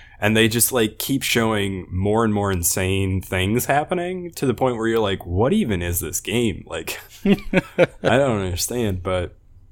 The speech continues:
it's, it's definitely one to keep an eye out for. Uh, I think it'll be really interesting. And I do think w-, when it comes out, it will have, like, a big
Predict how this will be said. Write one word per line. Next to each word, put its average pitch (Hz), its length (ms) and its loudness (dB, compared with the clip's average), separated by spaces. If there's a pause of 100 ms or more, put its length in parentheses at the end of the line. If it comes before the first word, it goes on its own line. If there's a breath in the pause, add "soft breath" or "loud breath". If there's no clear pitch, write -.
(880)
it's, 139 200 4
it's 135 180 2
definitely 196 300 2
one 175 140 4
to 139 60 2
keep - 180 0
an 104 100 0
eye 104 160 4
out 87 200 -2
for. 87 480 -2 (420)
Uh, 90 380 2
I 101 100 0
think 127 160 -2
it'll 117 120 2
be 104 140 2
really 95 280 2
interesting. 90 560 0
And 98 120 2
I 101 100 6
do 117 200 4
think 104 320 2
w-, 98 300 -2
when 101 160 0
it 104 240 -2
comes 98 320 0
out, 95 320 2
it 98 120 2
will 95 240 2
have, 90 220 0
like, 92 220 -2
a 92 40 -4
big 87 520 -2